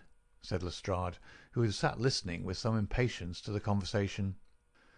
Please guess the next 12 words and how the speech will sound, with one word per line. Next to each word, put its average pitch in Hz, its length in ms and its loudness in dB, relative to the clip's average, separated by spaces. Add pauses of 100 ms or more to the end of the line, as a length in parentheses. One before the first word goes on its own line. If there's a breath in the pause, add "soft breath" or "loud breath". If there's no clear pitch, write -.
(360 soft breath)
"A 147 120 8
very 147 420 8
singular 117 580 8
one. 95 420 4 (540 loud breath)
That 117 680 8
is 117 180 4
objection 113 680 4
number 107 240 6
one. 101 560 2 (840 loud breath)
Objection 110 720 6
number 98 220 4
two, 135 720 0